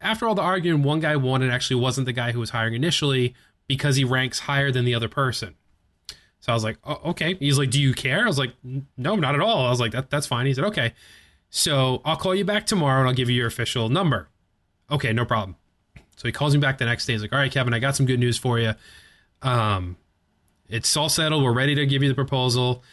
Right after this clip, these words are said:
He goes, "Remember that crazy number you gave me?" I said, "Yeah." He goes, "Well,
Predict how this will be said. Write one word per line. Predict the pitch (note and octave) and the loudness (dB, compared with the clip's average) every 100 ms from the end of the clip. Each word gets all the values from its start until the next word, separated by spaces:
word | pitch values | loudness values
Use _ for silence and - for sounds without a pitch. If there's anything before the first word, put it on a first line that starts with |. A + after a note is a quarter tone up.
| - _ _ | -20 _ _
He | B2 | 0
goes, | A#2+ A2 | 2 2
"Remember | A#2 F3 | 2 2
that | F3+ | 0
crazy | - E3+ E3 D#3+ | 0 0 2 2
number | E3 E3 E3+ D#3 - | 2 2 2 0 -4
you | D3+ | -2
gave | F3 F3 | 0 2
me?" | F#3 E3+ | 2 0
I | C3 | 0
said, | F3 D3+ | 0 0
"Yeah." | B3 C3 G2 | 0 0 -2
He | C3 | -4
goes, | B2 A2+ - | -2 -4 -4
"Well, | F#3 A3 G#3 - | -2 0 -2 -6